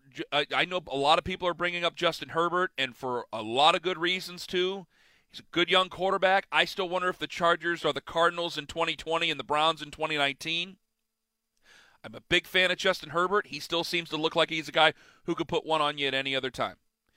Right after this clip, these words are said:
And I know this 'cause I see it up front and personal. We say the same thing about the Browns. The Browns hand the ball off to Nick Chubb and a little bit to Kareem Hunt.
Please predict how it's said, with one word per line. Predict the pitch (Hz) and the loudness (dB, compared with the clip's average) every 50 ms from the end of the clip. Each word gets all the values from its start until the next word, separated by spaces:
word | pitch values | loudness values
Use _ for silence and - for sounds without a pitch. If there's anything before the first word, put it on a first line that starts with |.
| - - - - _ | -20 -20 -20 -2 _
And | 180 185 185 | 4 4 4
I | 190 | 4
know | 190 185 214 240 | 2 2 0 0
this | 220 208 - - | 2 0 0 -2
'cause | 208 180 - | -2 0 2
I | 175 | 2
see | 170 - - 180 | 2 2 2 2
it | 185 | 2
up | 180 185 - | 2 2 2
front | - 185 185 | 0 -2 -2
and | 175 | -2
personal. | - 185 202 202 - - 104 104 | -4 -4 -4 -4 -4 -8 -12 -12
We | 120 151 | -12 -10
say | - - 185 170 | -4 -2 -2 -2
the | 143 | -2
same | - - 165 170 185 | -2 -2 0 0 0
thing | 175 190 175 | -2 -4 0
about | 185 180 185 | 2 0 0
the | - 175 | 0 -2
Browns. | - 170 147 117 104 - | -2 -2 0 -2 -4 -8
The | - 113 | -12 -6
Browns | - 139 147 160 165 160 | -2 2 2 2 2 0
hand | 180 175 170 | -2 -4 -4
the | 160 | -2
ball | - 165 165 160 | 0 0 2 4
off | 165 165 160 - | 4 2 2 0
to | - 139 | -4 -6
Nick | 151 165 - - | -4 -4 -4 -4
Chubb | - 170 170 175 175 | 0 2 2 2 2
and | 160 127 | 2 -2
a | 120 | -4
little | 131 151 156 151 | -2 -2 -2 -2
bit | 143 165 160 - | -2 -4 -4 -4
to | - - | -8 -12
Kareem | - 165 156 151 147 | -8 -6 -4 -4 -2
Hunt. | 139 156 175 196 - | 0 0 0 0 -2